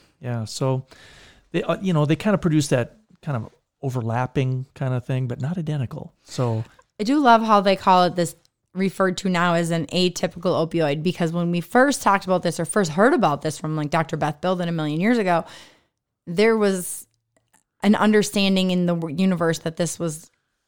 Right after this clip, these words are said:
Speaker 2: when kratom was first discovered, this had nothing to do with an opioid. Now we're, we're advanced <laughs> enough in the last couple of years to now call it an atypical opioid.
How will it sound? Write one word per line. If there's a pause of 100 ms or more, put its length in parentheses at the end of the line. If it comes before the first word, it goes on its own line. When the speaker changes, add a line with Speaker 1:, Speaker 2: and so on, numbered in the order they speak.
(140)
Speaker 2:
when
kratom
was
first
discovered,
this
had
nothing
to
do
with
an
opioid.
Now
we're,
we're
advanced
<laughs>
enough
in
the
last
couple
of
years
to
now
call
it
an
atypical
opioid.